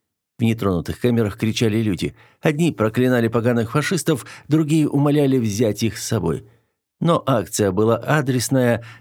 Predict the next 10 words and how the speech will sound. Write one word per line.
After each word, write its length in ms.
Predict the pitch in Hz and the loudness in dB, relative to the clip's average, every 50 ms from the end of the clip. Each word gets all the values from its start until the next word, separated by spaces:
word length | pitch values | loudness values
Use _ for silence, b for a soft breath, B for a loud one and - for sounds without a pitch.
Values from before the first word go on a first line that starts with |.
| B | B
все 200 | - - 175 170 | -4 0 2 2
остальные 560 | 135 110 - 147 135 135 147 156 156 143 139 | 2 2 2 2 2 2 2 2 2 2 2
немцев 460 | 123 127 135 135 113 110 - 123 113 - | 2 2 2 0 0 0 0 -2 0 0
нисколько 520 | 120 120 104 - - 123 113 113 - 113 | -2 -2 0 2 0 0 2 2 0 0
не 140 | 107 113 120 | 2 2 2
волновали. 640 | 113 117 120 117 113 110 107 95 82 - - - - _ _ _ _ _ _ _ _ _ - | 2 2 2 2 2 0 2 0 0 -2 -4 -8 -14 _ _ _ _ _ _ _ _ _ -4
На 100 | - 160 | -2 0
лестнице 420 | 170 175 160 123 - 117 107 - 135 | 2 2 0 0 -2 -4 -2 -2 -2
отсутствовало 800 | 113 - 127 113 - - 131 113 - - - 110 104 107 107 107 | 0 0 -2 -4 -2 -2 -2 -2 -2 -2 -2 0 2 2 2 0
освещение. 720 | - 104 - - 110 92 - - 90 73 62 64 64 B | 0 -4 -4 -4 -4 -4 -2 -4 -4 -2 -2 -4 -6 B